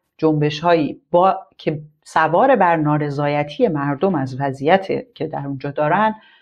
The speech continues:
اه، فرقهٔ دموکرات آذربایجان و حزب دموکرات کردستان شکل می‌گیره. ما وارد جزئیاتش نمی‌شیم، فقط می‌خوام باز وضعیت ایران رو بگم. در جنوب، اه، دوباره ما، اه، اه، به اصطلاح شورش‌ها رو داریم، اه،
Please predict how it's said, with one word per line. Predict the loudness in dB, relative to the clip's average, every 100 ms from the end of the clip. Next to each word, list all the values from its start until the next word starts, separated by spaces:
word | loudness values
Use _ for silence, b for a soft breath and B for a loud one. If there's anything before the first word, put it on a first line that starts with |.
| b 0
اه، | 2 2
فرقهٔ | 4 2 2
دموکرات | 0 0 0 0 0
آذربایجان | 0 0 0 2 0 0 -2 -2
و | -2
حزب | -2 -4 -6
دموکرات | -4 -4 -2 -4 -2
کردستان | -2 0 -4 0 -2
شکل | -2 -8 -10
می‌گیره. | -10 -4 0 0
ما | 2 0 0 0
وارد | 0 2 -2
جزئیاتش | -4 -4 -4 0 -2 -2 -4 -2
نمی‌شیم، | -2 -6
فقط | -8 -4 -2
می‌خوام | 0 0 2
باز | 0 2
وضعیت | 0 2 0 0
ایران | 0 0 0
رو | 0
بگم. | -2 -4 -6 0
در | 0
جنوب، | -2 -4 0 2 2 -2 B B B B
اه، | 2 2 4
دوباره | 2 2 2 2 2
ما، | 0 0 0 0 0
اه، | 2 4 4 0 -4 _ _ _ -8 -2
اه، | 0 0 0
به | -2
اصطلاح | -2 -4 -2 0
شورش‌ها | -2 -4 2 2 2 2 2
رو | 4 2
داریم، | 2 2 0 0 0 -2 -6
اه، | -4 0 2 0 0